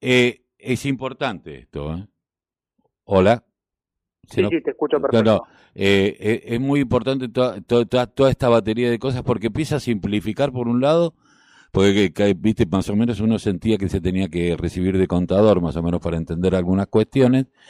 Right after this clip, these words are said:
Speaker 1: Evita muchísimas veces tener un gasto en contador, ¿no? Porque el hecho de simplificar lo de la afip con ingresos brutos me parece fenomenal, porque decir, bueno, pago una sola vez y pagué los dos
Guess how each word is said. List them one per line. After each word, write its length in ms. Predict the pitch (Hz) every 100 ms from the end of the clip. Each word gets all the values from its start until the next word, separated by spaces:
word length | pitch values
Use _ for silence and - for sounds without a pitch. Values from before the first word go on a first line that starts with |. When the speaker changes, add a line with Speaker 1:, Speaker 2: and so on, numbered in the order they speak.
| - - - -
Speaker 1:
Evita 560 | 117 135 185 151 143
muchísimas 680 | 123 113 123 117 120 113 113
veces 480 | 127 131 - 120 -
tener 300 | 113 110 127
un 300 | 117 90 87
gasto 420 | 95 131 117 107
en 140 | 95
contador, 800 | 85 90 87 92 107 113 104 104 - _ _
¿no? 260 | 87 101 117
Porque 520 | 87 78 - 85 78 - - - _
el 160 | 92
hecho 200 | 113 139
de 120 | 123 104
simplificar 720 | 107 92 95 95 98 117 120
lo 160 | 117 107
de 80 |
la 120 | 101 98
afip 280 | - 120 -
con 200 | 104 95
ingresos 420 | 98 104 117 101
brutos 300 | 117 123 104
me 80 | 87
parece 560 | 95 95 98 92 82 _ _ _ _ -
fenomenal, 760 | 98 101 101 101 107 120 120
porque 140 | 98 92
decir, 180 | 85
bueno, 220 | 90 92 82
pago 200 | 117 113
una 140 | 101
sola 240 | 101 101
vez 180 | 110 127
y 60 | 110
pagué 200 | 95 110
los 160 | 104
dos 260 | 104 131 131